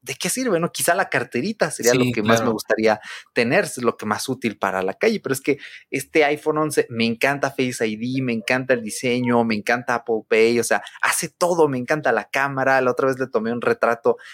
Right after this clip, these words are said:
Speaker 1: al gato de mi tía y salió bellísimo como para ponerlo de fondo de pantalla, y digo, es que ya lo tengo todo, no necesito, este, pues, cambiar el iPhone, me hace falta más el, el watch para cuestiones de monitorear el ejercicio, eh, pero,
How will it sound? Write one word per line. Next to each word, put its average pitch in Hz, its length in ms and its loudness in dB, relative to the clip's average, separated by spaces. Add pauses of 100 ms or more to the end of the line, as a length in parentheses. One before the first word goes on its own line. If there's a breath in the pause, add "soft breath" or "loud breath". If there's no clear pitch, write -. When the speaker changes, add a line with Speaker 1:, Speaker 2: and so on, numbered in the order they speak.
(120)
Speaker 1:
al 107 180 2
gato 117 300 0
de 113 100 0
mi 104 140 -6
tía 113 200 0
y 113 60 -2
salió 110 540 0
bellísimo 117 640 -4
como 98 260 2
para 101 260 2
ponerlo 117 360 0
de 107 100 2
fondo 120 320 0
de 113 80 6
pantalla, 104 400 -2
y 110 60 -4
digo, 113 100 -4
es 120 100 -4
que - 140 -16
ya - 180 -8 (360 loud breath)
lo 127 140 -8
tengo 185 280 2
todo, 233 260 4
no 175 140 2
necesito, 175 840 2
este, 139 500 0
pues, - 220 -8
cambiar 151 300 -2
el 185 100 -2
iPhone, 185 400 -2
me 147 100 0
hace 156 180 -2
falta 160 280 2
más 151 260 -2
el, 120 220 -6
el 123 140 -4
watch 127 400 -2
para 101 340 -6
cuestiones 131 460 -2
de 113 140 2
monitorear 113 520 2
el 127 120 2
ejercicio, 139 640 -2 (580 loud breath)
eh, 120 440 2 (180)
pero, 135 500 4